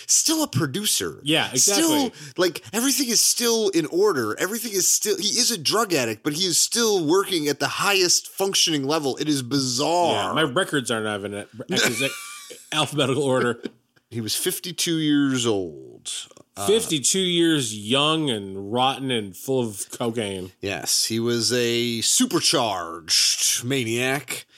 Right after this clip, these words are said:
Speaker 1: but he changed the face of Hollywood in his
Speaker 2: Yeah.
Speaker 1: fairly short life. And after that, his bro for life, Jerry Bruckheimer, to his funeral,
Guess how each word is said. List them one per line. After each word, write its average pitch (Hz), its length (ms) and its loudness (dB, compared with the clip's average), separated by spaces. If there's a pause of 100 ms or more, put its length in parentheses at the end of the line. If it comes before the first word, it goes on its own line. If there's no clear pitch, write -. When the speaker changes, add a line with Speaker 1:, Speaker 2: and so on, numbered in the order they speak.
(460)
Speaker 1:
but 104 160 -4
he 110 180 -4
changed 170 380 0
the 160 40 -6
face 202 200 0
of 151 60 -8
Hollywood 107 540 -2 (400)
in 98 260 -10
his 104 120 -2 (220)
Speaker 2:
Yeah. - 60 -6
Speaker 1:
fairly 107 280 0
short 113 340 0
life. 131 480 -2 (960)
And 107 600 -4 (640)
after 165 260 2
that, 175 320 0 (300)
his 117 540 0 (160)
bro 127 280 2
for 123 160 -2
life, 156 720 2 (920)
Jerry 147 180 2
Bruckheimer, 143 640 0
to 131 120 0
his 117 140 0
funeral, 175 580 2